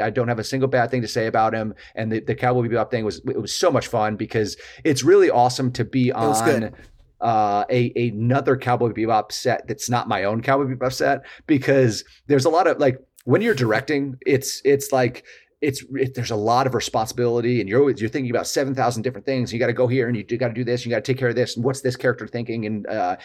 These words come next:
Speaker 1: especially when you're doing all of this stuff like I'm doing, right? It's 'cause I'm shooting it o-, as well as everything. So,
Speaker 2: Mm.
Speaker 1: uh,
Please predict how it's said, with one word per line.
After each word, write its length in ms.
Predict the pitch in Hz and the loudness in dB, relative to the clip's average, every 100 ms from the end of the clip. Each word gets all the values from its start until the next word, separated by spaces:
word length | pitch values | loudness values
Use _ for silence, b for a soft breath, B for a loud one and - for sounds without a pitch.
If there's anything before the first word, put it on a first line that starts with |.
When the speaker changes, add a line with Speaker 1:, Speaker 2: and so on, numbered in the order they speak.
| B | B
Speaker 1:
especially 420 | 127 165 139 147 | 0 0 0 2
when 140 | 120 110 | 2 0
you're 80 | |
doing 320 | 98 110 107 101 | 0 -2 -2 -2
all 220 | 110 107 | 0 2
of 60 | |
this 100 | 98 | 0
stuff 260 | - 104 - | -4 -4 -4
like 100 | 92 | -4
I'm 140 | 110 | -4
doing, 220 | 98 87 92 | -4 -6 -2
right? 140 | 110 | -2
It's 100 | - | -4
'cause 140 | 101 92 | -6 -6
I'm 160 | 90 _ | -8 _
shooting 380 | - 107 98 98 | -8 -6 -6 -4
it 180 | 98 - | -6 -4
o-, 140 | 90 98 | -6 -6
as 140 | 92 90 | -8 -6
well 120 | 98 | -6
as 200 | 92 - 98 | -6 -8 -8
everything. 340 | 92 87 80 | -8 -10 -8
So, 160 | - 98 | -4 -2
Speaker 2:
Mm. 460 | 165 170 151 123 117 - | 0 -2 -2 -6 -6 0
Speaker 1:
uh, 560 | 123 113 104 101 98 | 2 2 2 2 0